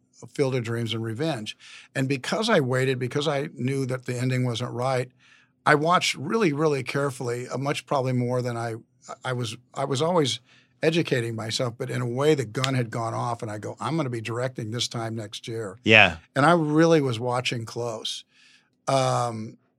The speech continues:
Speaker 1: and so people
Speaker 2: We skipped
Speaker 1: listening
Speaker 2: Bull Durham, though.
Speaker 1: Huh?
Speaker 2: We skipped Bull Durham, though. Didn't it go Bull Durham, Field of Dreams,
Speaker 1: Yeah.
Speaker 2: Revenge, and then
Speaker 1: Yeah.
Speaker 2: Dances?
Speaker 1: Yeah, I was, but, but I really focused on, uh, yeah, the, the Field of Dreams wasn't supposed to happen. I,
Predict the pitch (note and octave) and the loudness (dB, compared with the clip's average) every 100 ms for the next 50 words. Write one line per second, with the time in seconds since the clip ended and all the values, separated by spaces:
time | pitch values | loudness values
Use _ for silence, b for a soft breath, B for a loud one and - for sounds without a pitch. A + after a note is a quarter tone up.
0 | _ - _ _ - B2+ - C#3+ C#3 C3+ | _ -20 _ _ -4 -2 0 2 2 -2
1 | - _ _ _ _ _ _ _ _ _ | -8 _ _ _ _ _ _ _ _ _
2 | _ _ - - B2+ A2+ C3 D3 D3 B2 | _ _ -14 -6 4 4 8 8 10 10
3 | A2 A2+ G#2+ F#2+ F2+ E2+ _ _ C#3+ C#3 | 10 8 6 4 0 -4 _ _ -2 0
4 | F3+ - G2+ - G#2+ G#2 F#2 F2+ F2+ F2 | -2 -2 -4 0 0 4 2 2 0 -2
5 | E2 D#2 - _ _ _ _ - A#2 B2+ | -4 -6 -10 _ _ _ _ 4 6 8
6 | C#3+ A#2 G2+ A2+ A2+ A2+ A2+ G2+ A2+ A2 | 8 8 10 10 10 10 8 6 8 8
7 | G#2 F2+ G#2+ G#2+ D3 D#3 D#3+ D3+ C3 A2 | 6 4 6 10 12 12 12 12 10 10
8 | A2 A2 A2 A2 D#3+ - A2 G#2 A2+ A#2 | 10 10 8 8 8 8 8 8 6 6
9 | - C3 C3 - D#3+ E3 C#3+ B2 - D#3+ | 2 0 0 4 8 10 8 2 4 4
10 | F#3 F#3 - B2 F3 - F3 E3+ F3 F3+ | 6 2 -4 4 4 6 8 10 10 8
11 | G3+ E3+ - F#3+ G#3+ G3 C3+ - D3 C3+ | 2 2 0 2 2 2 0 0 -2 -2
12 | C3+ C3 C3 B2+ C#3+ E3+ C#3 B2+ - C3+ | -2 -2 -2 -2 4 6 6 2 -4 -6
13 | B2 F#3 G3+ C#3+ A#2+ F3+ F3 A#2 A#2+ C3+ | 0 2 2 0 2 2 2 -2 -8 -2
14 | C3 B2 - C#3 A#2+ A2+ A#2+ C#3 C#3 A#2 | -2 -2 -2 -4 -4 -4 -2 -2 -4 -6
15 | A2 A2 | -4 -6